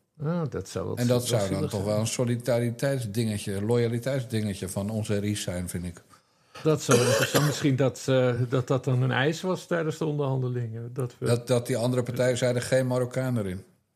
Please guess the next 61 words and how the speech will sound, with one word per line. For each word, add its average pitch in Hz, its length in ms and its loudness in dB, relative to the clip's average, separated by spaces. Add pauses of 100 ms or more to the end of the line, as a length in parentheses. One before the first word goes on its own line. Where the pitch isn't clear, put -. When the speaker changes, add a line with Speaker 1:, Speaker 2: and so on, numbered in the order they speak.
(100)
Speaker 1:
We 135 140 2
Speaker 2:
Ja. 135 60 6
Speaker 1:
willen 131 220 4
geen 135 220 6
Marokkaan, 135 640 4
eh, 139 60 6
Speaker 2:
Ja, 120 180 4
Speaker 1:
in 117 60 2
ons - 120 -2
Speaker 2:
denk, 117 180 2
Speaker 1:
college. 107 180 -2
Speaker 2:
dat 110 200 -2
denk 127 240 0
zij, 117 360 2
eh, 113 60 4
Speaker 1:
Of 123 140 6
nog, 175 280 8 (100)
nog 170 300 10
een 185 100 6
Marokkaan 123 520 2
erbij. 104 360 0
Dat - 120 -4
Speaker 2:
Ja. 110 80 2
Speaker 1:
willen 131 220 0
we 120 60 -2
niet. 117 320 -6
Ja. - 200 -2 (800)
Het 196 160 6
was 277 180 8
trouwens, 156 520 4
eh, 202 540 6
Abu 220 220 4
Talib, 277 340 6
toch? 262 300 0
Die 247 120 4
Speaker 2:
Ja. 190 120 10
Speaker 1:
dit - 120 0
heeft, 180 340 2
eh, 151 220 4 (180)
Speaker 2:
Ja, 147 300 4
ook 135 160 4
zo 135 140 0
mooi, 113 300 2
hè? 143 100 2
Dat 131 180 -4
Abu 113 260 -2
Talib 139 400 2
dit 123 180 -4
voor 131 140 -2
elkaar 123 300 -2
heeft 104 140 -4
gebokst. - 680 -8 (200)
Dat 151 120 2
is 156 60 6
Speaker 1:
de, 156 80 4
Speaker 2:
toch, 147 60 -2
Speaker 1:
de 147 340 4
Speaker 2:
die 143 80 4
moet 120 140 2
wel 127 160 0
erg 131 140 2